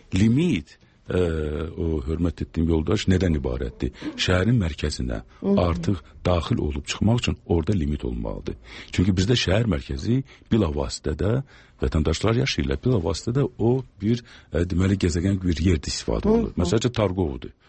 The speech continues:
Speaker 1: Siz görəcəksiniz ki, bütün vətəndaşlar gəlir Targovuda gezirlər.
Speaker 2: Bəli.
Speaker 1: Lakin gəlin Rəsulza küçəsində, o ki deyən Malakan bağın yanında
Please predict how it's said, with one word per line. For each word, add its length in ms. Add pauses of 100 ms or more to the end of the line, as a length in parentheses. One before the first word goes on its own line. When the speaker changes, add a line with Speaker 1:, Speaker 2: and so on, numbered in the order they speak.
(120)
Speaker 1:
Siz 160
görəcəksiniz 380
ki, 100
bütün 240
vətəndaşlar 480
gəlir 240
Targovuda 560
gezirlər. 400 (240)
Speaker 2:
Bəli. 220
Speaker 1:
Lakin 320
gəlin 260
Rəsulza 480
küçəsində, 560
o 160
ki 160
deyən 400 (280)
Malakan 440
bağın 240
yanında 480